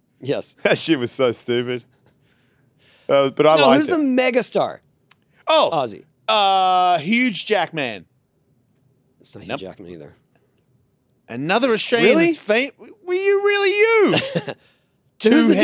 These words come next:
Speaker 2: Hands
Speaker 1: from
Speaker 2: McGillicuddy?
Speaker 1: Maroubra?
Speaker 2: Who?
Speaker 1: Who's the dude from Maroubra who did Bra Boys? He narrated it. Come on, dude.
Speaker 2: What?
Speaker 1: Oh my God. I am
Speaker 2: Bra
Speaker 1: living
Speaker 2: Boys?
Speaker 1: in a parallel universe.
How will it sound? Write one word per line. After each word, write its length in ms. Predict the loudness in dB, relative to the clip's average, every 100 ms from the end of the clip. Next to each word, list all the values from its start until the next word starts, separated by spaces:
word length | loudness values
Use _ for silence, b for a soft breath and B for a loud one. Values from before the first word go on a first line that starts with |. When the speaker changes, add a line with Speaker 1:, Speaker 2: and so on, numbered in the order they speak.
| 2
Speaker 2:
Hands 140 | 0 0
Speaker 1:
from 80 |
Speaker 2:
McGillicuddy? 720 | -2 0 0 0 4 4 4
Speaker 1:
Maroubra? 260 | 2 0 -4 _ _ _ _ _
Speaker 2:
Who? 280 | 0 2 0 -2
Speaker 1:
Who's 160 | -6
the 80 | -4
dude 180 | -2 -2
from 140 | -2 -2
Maroubra 460 | 0 -2 -4 -8 _ _ _ _ _ _ _ _
who 80 | -6
did 140 | -4
Bra 220 | 0 0 0
Boys? 400 | -2 -6 -10 -20 _ _ -8
He 100 | -4
narrated 460 | -2 0 -2 -4
it. 140 | -10 -6
Come 180 | 0 2
on, 260 | 2 0
dude. 360 | -2 -2 -2 -4 _ _ _ _ _ _ _ _ _ -10
Speaker 2:
What? 580 | -4 2 2 2 -2 -4 -14
Speaker 1:
Oh 140 | -14
my 140 | -14 -16
God. 320 | -16 -16 -18 _ _ _
I 120 | -2 2
am 40 |
Speaker 2:
Bra 140 | 4 4
Speaker 1:
living 200 | 4 4
Speaker 2:
Boys? 160 | 4 2
Speaker 1:
in 40 |
a 40 | 2
parallel 300 | 2 0 -2
universe. 520 | -2 -4 -6 -8